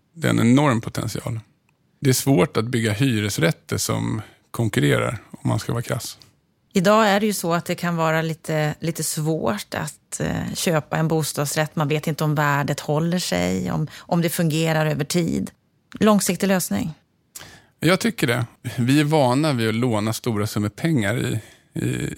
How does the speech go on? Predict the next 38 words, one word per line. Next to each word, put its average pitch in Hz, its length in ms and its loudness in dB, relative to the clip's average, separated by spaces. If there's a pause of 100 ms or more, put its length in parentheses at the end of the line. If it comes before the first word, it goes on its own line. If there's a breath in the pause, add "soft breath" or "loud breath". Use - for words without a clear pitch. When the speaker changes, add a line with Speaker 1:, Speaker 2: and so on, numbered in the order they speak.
(240)
Speaker 1:
i 123 80 -2
vår 127 220 -2
äldre 123 260 0
generation. 120 600 -2 (120)
Jag 120 280 -2
är 120 60 0
själv 113 300 2
inkluderad. 120 580 0 (560 loud breath)
Eh, 50 460 -2
men 64 260 0
jag 175 80 2
vet 170 260 0
i 185 60 2
sjutton - 400 -2
om 127 380 0 (360 loud breath)
min 135 300 0
son 117 240 0
som 120 120 0
är 117 40 0
femton 117 360 0
år 64 80 -2
kommer 67 220 -2
gilla 64 400 0
att - 80 -4 (760 loud breath)
låna 123 340 0
tre 117 140 -2
och 120 40 0
en 107 100 2
halv 110 120 2
miljon 113 260 0
för - 100 -4
att 113 60 -2
köpa 110 240 -2
en 117 60 0
lägenhet 58 580 -2 (1160 loud breath)
här 123 180 -2
i 120 60 -2
krokarna. 117 380 -2